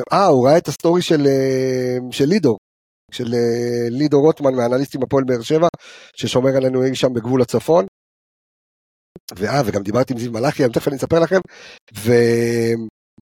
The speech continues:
והוא אמר לי, "אחי, אנחנו פה ב-, בקלטה סמירה, אה, שזו מסעדה דרוזית,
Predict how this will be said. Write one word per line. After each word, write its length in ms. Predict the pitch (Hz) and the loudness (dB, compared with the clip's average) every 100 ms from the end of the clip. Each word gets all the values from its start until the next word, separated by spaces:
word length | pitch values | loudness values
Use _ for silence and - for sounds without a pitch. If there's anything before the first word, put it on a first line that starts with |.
| _ - | _ -2
והוא 140 | 120 | 0
אמר 160 | 131 170 | 2 2
לי, 160 | 165 | 2
"אחי, 260 | 135 165 151 - | 0 0 0 -2
אנחנו 280 | 127 135 147 - | -4 -4 -6 0
פה 240 | 151 156 151 _ - 120 | 4 4 2 _ -12 -6
ב-, 540 | 120 117 117 113 113 - | -4 -2 -4 -4 -6 -6
בקלטה 440 | 117 151 160 160 | -2 0 2 0
סמירה, 440 | 139 135 156 165 139 - _ _ _ _ _ _ 117 | -2 0 2 2 0 -6 _ _ _ _ _ _ -8
אה, 120 | 113 | -6
שזו 240 | 123 113 | -6 -6
מסעדה 320 | 120 131 135 | -4 0 0
דרוזית, 580 | 123 139 147 143 - - | 0 2 2 0 -2 -12